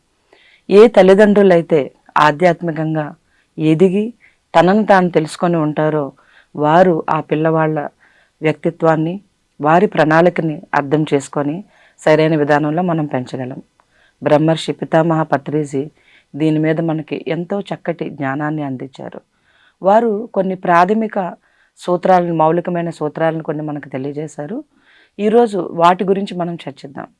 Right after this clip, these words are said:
పత్రిజీ ఎన్నో పుస్తకాలు, మనందరికీ తెలుసు, ఆయన లక్షకు పైగా పుస్తకాలు చదివి ఎంతో జ్ఞానాన్ని మనందరితో పంచుకున్నారు. ఈ పిల్లల పెంపకం విషయంలో కూడా వారు చదివిన,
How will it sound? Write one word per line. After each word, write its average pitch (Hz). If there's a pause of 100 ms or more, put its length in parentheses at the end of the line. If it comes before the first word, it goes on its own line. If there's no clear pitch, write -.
పత్రిజీ 170 (120)
ఎన్నో 202
పుస్తకాలు, 165
మనందరికీ 151
తెలుసు, 143 (180)
ఆయన 143
లక్షకు 160
పైగా 156 (500)
పుస్తకాలు 151
చదివి 151
ఎంతో 165
జ్ఞానాన్ని 151 (360)
మనందరితో 151
పంచుకున్నారు. 139 (420)
ఈ 202
పిల్లల 208
పెంపకం 208
విషయంలో 185
కూడా 160 (380)
వారు 165
చదివిన, 180